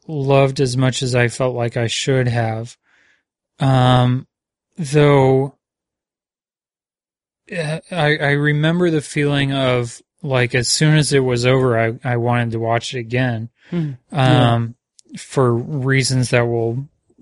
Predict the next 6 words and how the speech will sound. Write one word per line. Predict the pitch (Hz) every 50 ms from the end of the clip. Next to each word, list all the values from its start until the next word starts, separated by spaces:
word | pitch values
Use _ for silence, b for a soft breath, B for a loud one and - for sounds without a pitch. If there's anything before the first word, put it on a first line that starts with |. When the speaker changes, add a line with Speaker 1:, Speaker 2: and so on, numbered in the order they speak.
| - 196 160
Speaker 1:
get | 127 139 123 120 120
into | 117 120 123 120 - 127 123 123 120 120 117 117 120 123 123 127 123
in | 117 117 120 117
spoilers. | - - _ 135 127 120 113 110 113 120 - - -
Speaker 2:
Right. | 165 165 160 147 139 131 139 - - _ _ _ -
Speaker 1:
Um, | 135 131 127 127 127 123 123 123 123 127 123 123